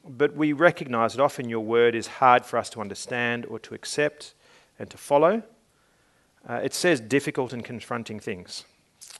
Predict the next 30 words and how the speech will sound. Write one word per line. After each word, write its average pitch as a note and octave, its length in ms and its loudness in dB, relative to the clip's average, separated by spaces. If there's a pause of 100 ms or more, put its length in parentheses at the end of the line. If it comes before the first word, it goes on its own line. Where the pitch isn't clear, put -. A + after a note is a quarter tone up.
(100)
And B2 80 -20
so, C3 140 -4
Lord, B2+ 200 -2
would A#2 180 -4
you B2+ 220 -2 (300)
guide C#3 300 10
us C3 120 8
by B2 240 2
your A2+ 160 0
Spirit A2+ 500 -4
so A#2+ 160 -6
that A#2 140 -2
our A#2 140 8
hearts, B2+ 460 6 (500)
hearts C#3 500 10
would C3 120 -4
not D#3 200 -6
be B2+ 80 -6
hardened, C3 640 4 (920)
uh, G#2+ 280 -6
that A#2 180 -4
we'd B2 160 0
understand A#2+ 680 -2
what A#2 120 -6
your A2+ 100 -10
Son A2+ 240 -8
is G2+ 100 -8
saying A#2+ 420 -6
to G#2+ 180 -8
us, - 380 -10